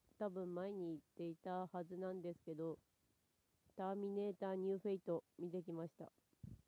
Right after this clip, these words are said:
映画ですね。ターミネーターの正当な続編とか言ってましたけど、ターミネーターは真面目に見たのが二だけでした。まあ、あれですね、二。一番有名な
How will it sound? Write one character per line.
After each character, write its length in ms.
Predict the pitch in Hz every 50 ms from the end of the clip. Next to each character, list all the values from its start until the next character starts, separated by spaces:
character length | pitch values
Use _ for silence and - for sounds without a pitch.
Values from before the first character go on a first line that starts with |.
| _ _ _ _ _ _ -
映 160 | 165 170 165
画 140 | 165 170 170
で 100 | 160 185
す 160 | - - -
ね。 60 | - - - _ _ _ _ - - - - - _ _ _ - _ _ _ _ _ _
タ 140 | - 180 185
ー 20 |
ミ 160 | 190 196 196 202
ネ 160 | 202 208 202
ー 40 | 175
タ 100 | 180 175
ー 40 |
の 100 | 165 165
正 220 | 160 - 202 196 185
当 300 | - 202 202 196 202 -
な 180 | 180 196 185
続 220 | 165 180 - - 214
編 160 | 202 170 170
と 100 | - 180
か 80 | - 165
言 80 | 160
っ 20 | 147
て 120 | - 165
ま 100 | 160 165
し 60 | -
た 100 | 175 160
け 80 | 151 151
ど、 160 | 151 147 151 - _ _ _ _ _ _ _ _ _ _ _ _ _ -
タ 100 | - 220
ー 60 | 233
ミ 140 | 233 240 247
ネ 140 | 247 262 240
ー 40 |
タ 60 | - 202
ー 40 | 175
は 80 | 165
真 260 | 165 165 175 165 185 214
面 40 |
目 60 | 226 233
に 120 | 233 240
見 100 | 247 233
た 100 | 220 202
の 120 | 180 165
が 80 | 160 156
二 180 | 160 185 196 170
だ 100 | 180 170
け 120 | 180 165
で 80 | 156 151
し 80 | -
た。 180 | - - - - - _ _ _ _ _ _ _ _ _ _ _ _ _ _ _ _ - _ _ _ _ - - - _ _ _ _ _ _ _ _ _ - - _ _ _ _ _ _ _ _ _ _ _ _ - - -
ま 320 | 185 180 180 170 165 156 - _ _ _ _ _
あ、 80 | - -
あ 60 | 170 160
れ 140 | 165 160
で 0 |
す 160 | 170 165 151 156
ね、 80 | 147
二。 280 | 143 143 143 143 139 - - _ _
一 180 | 160 151 175 165
番 140 | 180 170
有 120 | 156 160 160
名 100 | 160 160
な 160 | 160 156 156